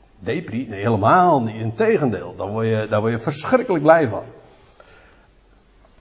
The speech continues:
Het spreekt allemaal van onvergankelijk leven. En dan die geur, die mag je dan snuiven.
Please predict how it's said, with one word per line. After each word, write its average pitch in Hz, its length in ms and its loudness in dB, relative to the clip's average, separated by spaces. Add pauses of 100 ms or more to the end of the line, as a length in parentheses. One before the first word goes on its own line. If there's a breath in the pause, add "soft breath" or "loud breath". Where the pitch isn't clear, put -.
(120)
Het - 200 -18
spreekt - 340 -6
allemaal 127 360 0
van 92 360 -4 (240)
onvergankelijk 123 1080 2
leven. 101 360 -6
En 98 80 -8
dan 95 240 -4 (300 loud breath)
die 175 280 2
geur, 147 520 0 (600 loud breath)
die 101 200 -12
mag 110 140 -4
je 107 80 -2
dan 101 140 0
snuiven. - 600 -6